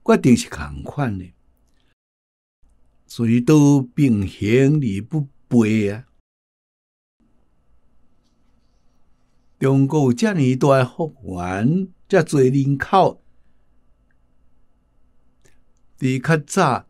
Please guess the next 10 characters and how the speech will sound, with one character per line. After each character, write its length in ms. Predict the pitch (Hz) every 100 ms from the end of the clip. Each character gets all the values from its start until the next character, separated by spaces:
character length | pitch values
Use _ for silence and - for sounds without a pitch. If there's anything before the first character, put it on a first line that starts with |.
| _
国 200 | - 170 -
家 360 | 143 139 139 - _ _ _ _ _ _ _ _ _ _ _ _
还 140 | - 165
未 260 | 143 139
立 240 | 135 131 123 -
遮 180 | 214
尔 60 | 180
侪 540 | 131 127 120 143 139
学 220 | 117 117 107
校 480 | - 123 120 131